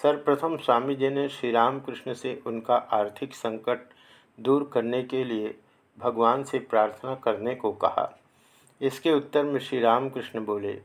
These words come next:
"बेटा, मैं इस तरह की याचना नहीं कर सकता। तू स्वयं ही माँ जगदम्बा के पास जाकर क्यों नहीं मांगता? तेरी समस्त कठिनाइयाँ तेरे माँ को न मानने के कारण ही है, पर मैं तो माँ को नहीं पहचानता।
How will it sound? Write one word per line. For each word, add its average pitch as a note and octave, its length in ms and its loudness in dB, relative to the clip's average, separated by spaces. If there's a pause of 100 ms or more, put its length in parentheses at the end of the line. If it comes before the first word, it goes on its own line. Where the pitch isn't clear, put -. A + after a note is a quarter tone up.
(120)
"बेटा, C3 500 2 (500)
मैं C3+ 220 2
इस D3 260 -6
तरह D3 220 4
की C3+ 260 -2
याचना A#2+ 420 0
नहीं A2+ 240 -8
कर A2 140 -2
सकता। - 600 -6 (420)
तू D3+ 140 2
स्वयं C#3+ 320 2
ही C3+ 220 -2
माँ A#2+ 260 4
जगदम्बा A#2 520 0
के B2 160 -4
पास A2 360 0
जाकर A#2 380 2 (520)
क्यों D3+ 160 4
नहीं C3 240 -4
मांगता? G#2 460 -4 (680)
तेरी C#3 240 6
समस्त C#3 480 0
कठिनाइयाँ B2 840 -2
तेरे A#2 240 2
माँ A2 380 2
को B2 120 -2
न A#2 220 -4
मानने A#2+ 540 0
के A#2+ 200 -6
कारण A2+ 380 0
ही A2+ 220 -6
है, F2+ 280 -4 (880)
पर C3+ 120 4
मैं C3+ 320 2
तो D3 120 0
माँ B2 260 2
को A#2 140 -6
नहीं B2 280 -6
पहचानता। G2+ 880 -2